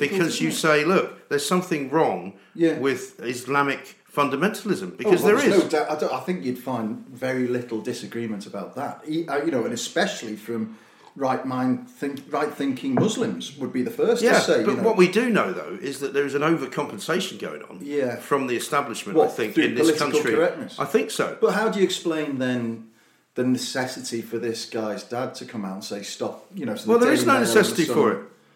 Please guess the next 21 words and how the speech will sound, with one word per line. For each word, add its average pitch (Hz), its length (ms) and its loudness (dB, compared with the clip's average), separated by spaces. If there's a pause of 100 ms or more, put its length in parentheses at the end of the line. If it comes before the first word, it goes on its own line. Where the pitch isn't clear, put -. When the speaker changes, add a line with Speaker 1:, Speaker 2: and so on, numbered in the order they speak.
(120)
Speaker 1:
There 190 160 6
isn't. 202 340 0
Speaker 2:
Yeah. - 60 -10
Speaker 1:
I - 20 -4
mean, 170 160 2
he's 196 200 2
got - 200 2
that 151 160 2
point 151 200 2
of 123 100 -4
view. 107 380 -8
Speaker 2:
Mm. 123 380 -4
Speaker 1:
Um, 127 200 0
his 127 160 -4
family 160 360 2
are 127 40 0
very 127 200 0
left-wing. 113 560 -4
We 120 100 0
know 135 200 2
that. 90 300 -6